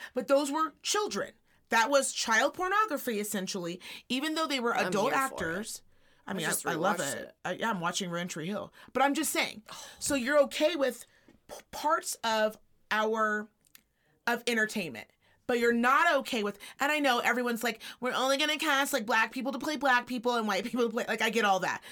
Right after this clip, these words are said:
Speaker 1: That's not what I'm talking about. What I'm saying is, is that you still to this day cast people into certain roles.
Speaker 2: Absolutely.
Speaker 1: And we're all okay with that.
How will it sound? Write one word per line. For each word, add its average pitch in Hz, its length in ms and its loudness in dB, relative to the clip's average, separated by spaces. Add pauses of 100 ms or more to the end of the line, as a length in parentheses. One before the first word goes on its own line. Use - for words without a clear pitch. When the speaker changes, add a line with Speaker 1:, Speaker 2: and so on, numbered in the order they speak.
(140)
Speaker 1:
That's 180 220 -2
not 277 140 2
what 320 80 2
I'm 330 60 -2
talking 349 300 0
about. - 240 -6 (340)
What 208 160 0
I'm 285 140 2
saying 370 340 -2
is, 185 280 -4 (300)
is 214 140 0
that 233 180 2
you 226 120 -2
still 240 360 0
to 294 120 -4
this 311 180 -4
day 208 380 -2 (300)
cast 254 400 0
people 214 320 -6
into 202 280 -8
certain 240 460 -2
roles. - 480 -2 (160)
Speaker 2:
Absolutely. 202 540 -10 (260)
Speaker 1:
And 220 180 0
we're 220 180 0
all 262 300 4
okay 370 220 -2
with 381 180 -2
that. 320 340 2